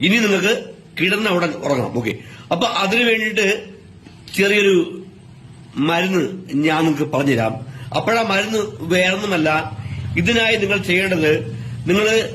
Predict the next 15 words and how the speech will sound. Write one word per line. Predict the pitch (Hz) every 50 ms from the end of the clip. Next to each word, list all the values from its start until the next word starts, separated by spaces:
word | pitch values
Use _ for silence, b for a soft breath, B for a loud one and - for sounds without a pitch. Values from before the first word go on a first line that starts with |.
| - -
ഉറങ്ങാൻ | 165 175 185 190 196 196 208 214 220 220 190 -
പോകുന്നതിനും | 185 185 185 180 196 202 196 190 175 170 185 202 - - - - - - - -
അരമണിക്കൂർ | 160 170 180 208 233 - - - - 160 165 165 160 160 156 165 156
മുമ്പ്, | 143 143 135 127 113 107 - - - - - -
അതായത് | - 127 135 139 175 196 - - -
മുപ്പത് | 131 131 151 151 - - - 208 190 196 151
മിനിറ്റ് | 139 147 139 131 147
മുമ്പ്, | 156 143 131 139 139 127 110 117 131 - - - B B B B B B B B B -
ഒരു | 160 180 190 220 247 262
ഗ്ലാസ് | 262 240 196 185 170 165 165 - 196 196 196 - - - - - - - -
തിളപ്പിച്ചാറിയ | 160 160 170 180 170 175 202 190 190 - - 190 160 151 151 151 147 151 185 196 - B B B B B -
ഇളം | 165 196 233 247 233 202 - - -
ചൂടുള്ള, | 185 190 202 185 180 165 143 107 92 - - - -
ഇളം | 120 151 190 202 170 120 92 - - - - - - - - - - - - - - - - - - -
ചൂടുള്ള | 156 160 156 147 143 143 135 135 - - - -